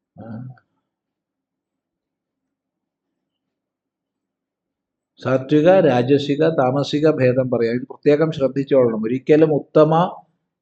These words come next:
മധ്യമ, അധമ ഭേദം പറയരുത്.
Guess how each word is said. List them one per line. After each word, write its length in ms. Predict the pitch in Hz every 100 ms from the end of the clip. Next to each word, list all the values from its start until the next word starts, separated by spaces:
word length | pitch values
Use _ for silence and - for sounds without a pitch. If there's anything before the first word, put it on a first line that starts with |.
| _
മധ്യമ, 460 | 120 123 131 143 156
അധമ 540 | 160 147 123 131 147
ഭേദം 400 | 135 131 131 127
പറയരുത്. 640 | 120 120 120 113 110 104